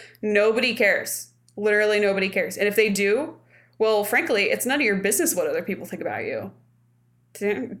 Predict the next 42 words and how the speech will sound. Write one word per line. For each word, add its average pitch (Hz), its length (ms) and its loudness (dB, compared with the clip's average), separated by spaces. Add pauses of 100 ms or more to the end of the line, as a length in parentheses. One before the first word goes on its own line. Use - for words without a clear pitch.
(640)
How 214 100 -4
about 196 200 -2
them 220 180 -2
apples? - 280 -8
It 208 100 0
is 214 140 2
nobody's, 196 600 0 (280)
it 208 260 -2
is 190 300 -2
not 196 480 2
your 208 200 2
business 185 640 -4 (580)
what 214 180 2
other 180 240 2
people 196 280 -4
think 339 180 -6
of 220 120 -2
you. - 240 -10 (100)
So 220 500 2
if 214 140 0
they 254 160 2
have 320 360 -2 (240)
shitty 277 320 0
opinions, 262 840 -2 (500)
well, 262 260 2
that's, 294 240 2 (140)
that's 233 240 0
their 262 200 2
problem 147 520 -4
and 190 100 0
that's 208 160 0
their 220 180 2
business. 175 440 -4
And 190 100 -2
you 208 120 0
just 202 120 -6
be 208 100 -2
like, 196 220 0
"You 190 80 -2
wanna 202 220 2
know 220 160 2
what? 220 320 2